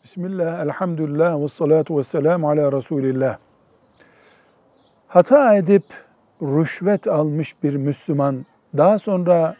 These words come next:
nasıl tövbe edecek? Rüşvet kebair günahlardandır, büyük günahlardandır.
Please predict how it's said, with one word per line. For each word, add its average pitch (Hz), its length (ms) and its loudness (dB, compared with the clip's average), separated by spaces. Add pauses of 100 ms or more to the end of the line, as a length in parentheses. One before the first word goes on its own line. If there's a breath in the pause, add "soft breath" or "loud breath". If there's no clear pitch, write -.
(140)
nasıl 160 400 0
tövbe 117 400 -2
edecek? 110 560 -8 (1120 soft breath)
Rüşvet 160 440 2 (1300 soft breath)
kebair 139 560 2
günahlardandır, 175 1120 0 (300)
büyük 156 400 4
günahlardandır. 107 1040 -8